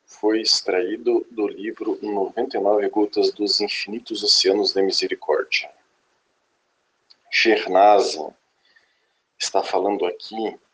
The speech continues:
do septagésimo terceiro nome ou atributo de Allah Subhanahu wa Ta'ala, Deus glorioso e exaltado, que é o atributo Al-Awwal,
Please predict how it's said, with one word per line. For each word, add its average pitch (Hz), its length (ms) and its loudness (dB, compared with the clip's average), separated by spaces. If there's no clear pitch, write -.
do 107 480 0
septagésimo 123 1300 0
terceiro 113 1000 2
nome 101 720 -4
ou 98 220 2
atributo 95 680 -10
de 82 100 -2
Allah 82 540 4
Subhanahu - 540 -10
wa - 80 -20
Ta'ala, 113 460 -2
Deus 117 320 4
glorioso 107 720 -4
e 110 100 -6
exaltado, 104 880 0
que - 120 -2
é - 20 4
o 117 80 6
atributo 117 580 -4
Al-Awwal, 113 1700 2